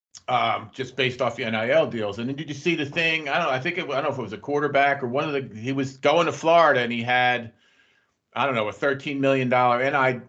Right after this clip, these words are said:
L deal. He signed his, you know, L O I and all that stuff. And then they, I somehow, either the booster, whoever it was,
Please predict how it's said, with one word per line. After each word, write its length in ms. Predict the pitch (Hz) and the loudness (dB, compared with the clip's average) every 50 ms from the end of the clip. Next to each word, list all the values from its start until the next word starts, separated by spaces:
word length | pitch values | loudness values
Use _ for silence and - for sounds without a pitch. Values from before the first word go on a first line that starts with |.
| - - | -4 0
L 220 | 131 165 175 147 | 2 2 2 2
deal. 260 | 110 117 113 110 107 113 | -2 -4 -2 -2 -2 -2
He 100 | 123 113 | -4 -6
signed 340 | - - 131 123 127 135 | -6 -4 -4 -4 -2 -4
his, 180 | 139 135 131 113 - | -6 -8 -10 -12 -10
you 120 | 127 127 | -8 -4
know, 260 | 110 110 107 107 107 | -2 0 0 0 0
L 180 | 104 110 120 127 | -2 -2 -2 0
O 120 | 123 120 120 | 0 2 4
I 240 | 120 117 117 120 117 | 4 4 4 2 0
and 80 | 113 | -2
all 120 | 117 120 117 | -2 -4 -4
that 200 | 123 120 117 - | -4 -6 -6 -8
stuff. 320 | - - 120 113 113 - | -6 -4 -4 -4 -4 -6
And 120 | 123 120 | -6 -2
then 160 | 123 127 127 123 | -2 0 0 0
they, 220 | 127 123 123 123 | 0 0 0 0
I 80 | 120 123 | -2 -4
somehow, 720 | 131 - 156 156 156 151 143 143 139 135 135 135 135 131 | -2 -2 -4 -4 0 0 0 2 2 2 2 0 0 -4
either 240 | 131 131 135 123 127 | -6 -8 -8 -8 -8
the 100 | 117 117 | -8 -8
booster, 460 | - - 143 160 156 - - 165 135 | -6 -4 -4 -4 -4 -4 -4 -6 -4
whoever 420 | 120 131 131 131 139 147 135 143 135 | -4 -4 -2 -2 -2 -2 -2 -4 -4
it 80 | 120 | -4
was, 580 | 120 139 156 156 139 131 123 120 113 113 - | -2 0 2 2 2 2 0 -2 -6 -12 -18